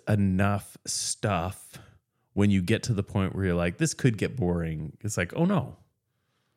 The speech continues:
they added a thing and now it's not boring anymore." Uh, that seems to be, that seems to be the theme in the games I've played most recently that I was like, "Whoa, whoa, this is cool." So I talked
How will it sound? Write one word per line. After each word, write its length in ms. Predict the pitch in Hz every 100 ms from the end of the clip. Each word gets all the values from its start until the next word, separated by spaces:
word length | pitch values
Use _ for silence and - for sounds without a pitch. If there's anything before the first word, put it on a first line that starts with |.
| _ _
they 160 | 123 139
added 360 | - 156 170 85
a 60 |
thing 460 | - 80 78 85 - _
and 180 | 120 98
now 200 | 117 110
it's 180 | 107 -
not 220 | 98 90
boring 320 | 95 92 76
anymore." 360 | 80 117 117 95 - _ _
Uh, 80 | 123 -
that 260 | 175 262
seems 360 | - 403 349 -
to 120 | -
be, 720 | 107 - 95 98 98 95 92 92 - _ _ _ _ _ _ _ _ _ _ _ _ _
that 300 | 90 117 131
seems 300 | - 175 143
to 80 | -
be 100 | 110
the 140 | -
theme 520 | - 98 90 87 80 -
in 180 | 92 92
the 260 | 82 76 - -
games 460 | - 92 92 95 92
I've 260 | 90 92 -
played 320 | - 87 82
most 300 | 85 87 -
recently 640 | 80 - - 82 87 85
that 180 | 85 82
I 80 | 80
was 220 | 87 82
like, 460 | 78 78 67 - - -
"Whoa, 840 | 80 78 78 80 90 78 - - - _ _ _ _ _
whoa, 420 | - 85 90 71
this 220 | 117 92 -
is 140 | -
cool." 320 | - - 73 -
So 180 | -
I 100 | 82
talked 480 | 92 - 113 127 -